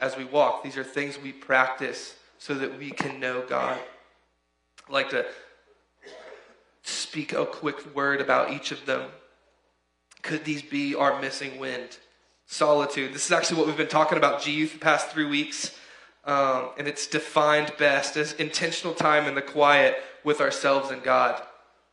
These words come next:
Some of us, the only time we lie a-, um, awake at night, right? Like, we, like, that's the only time we get time by ourselves, in the solitude, in the quiet.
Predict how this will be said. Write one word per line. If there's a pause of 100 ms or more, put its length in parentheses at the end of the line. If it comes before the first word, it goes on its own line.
(380)
Some
of
us,
the
only
time
we (460)
lie
a-,
um, (140)
awake
at
night,
right?
Like,
we,
like,
that's
the
only
time
we
get
time (140)
by
ourselves, (320)
in
the
solitude,
in
the
quiet.